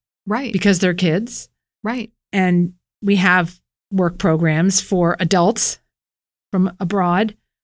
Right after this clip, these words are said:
Speaker 2: We certainly don't want to enrich criminal organizations. So,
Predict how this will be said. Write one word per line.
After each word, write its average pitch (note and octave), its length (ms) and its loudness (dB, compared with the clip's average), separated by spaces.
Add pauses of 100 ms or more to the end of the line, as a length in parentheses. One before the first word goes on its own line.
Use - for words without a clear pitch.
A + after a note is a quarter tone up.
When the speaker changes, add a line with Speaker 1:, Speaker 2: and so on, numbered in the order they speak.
(280)
Speaker 2:
We G#3 120 0
certainly A3 520 2
don't G3 340 0
want G3 320 0
to F#3+ 440 2
enrich F#3+ 440 2
criminal F#3+ 500 0
organizations. G3 800 2
So, G#3 240 4